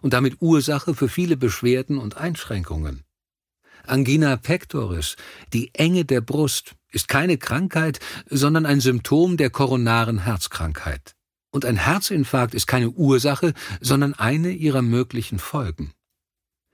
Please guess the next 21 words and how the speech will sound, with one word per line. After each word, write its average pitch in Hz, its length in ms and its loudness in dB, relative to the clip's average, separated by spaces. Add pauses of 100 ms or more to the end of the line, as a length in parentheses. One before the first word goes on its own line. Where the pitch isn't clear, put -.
(840)
Koronare 135 460 4
Herzkrankheit 139 560 0
bedeutet, 135 680 -2
dass 123 100 0
eine 123 200 0
permanente, 147 640 2
krankhafte 151 720 0
Veränderung 143 600 2
der 120 180 -2
Innenwand 139 500 2
der 117 100 2
Herzkranzgefäße 117 1120 -2
vorliegt, 92 480 -2 (400)
so 127 160 2
dass 120 160 2
das 110 180 0
Herz 123 300 0
nicht 151 260 0
ausreichend 123 640 -2
durchblutet 120 640 -4
wird. - 280 -10